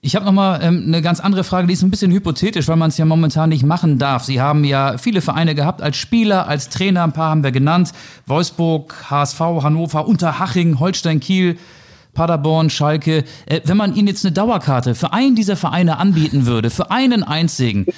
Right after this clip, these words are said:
und Sie könnten ein Jahr lang jedes Heimspiel sehen, so ganz normal, äh, in der schönen vip-Loge oder vielleicht auch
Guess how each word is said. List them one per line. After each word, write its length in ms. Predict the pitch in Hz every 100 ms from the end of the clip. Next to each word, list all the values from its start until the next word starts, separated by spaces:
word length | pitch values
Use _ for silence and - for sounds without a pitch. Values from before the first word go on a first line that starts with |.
| -
und 100 | -
Sie 120 | 147 180
könnten 240 | 202 -
ein 240 | 185 220
Jahr 220 | 208 180 160
lang 180 | 143
jedes 300 | 131 190 180
Heimspiel 400 | 156 160 - 143
sehen, 360 | 120 131 110 87 - - - -
so 160 | -
ganz 240 | 202 226 -
normal, 500 | 180 165 160 151 147
äh, 240 | 160 151 147
in 140 | 156
der 80 | 143
schönen 260 | - 147 139
vip-Loge 440 | - 170 170 156
oder 140 | 147
vielleicht 220 | 147 185 -
auch 360 | 151 - -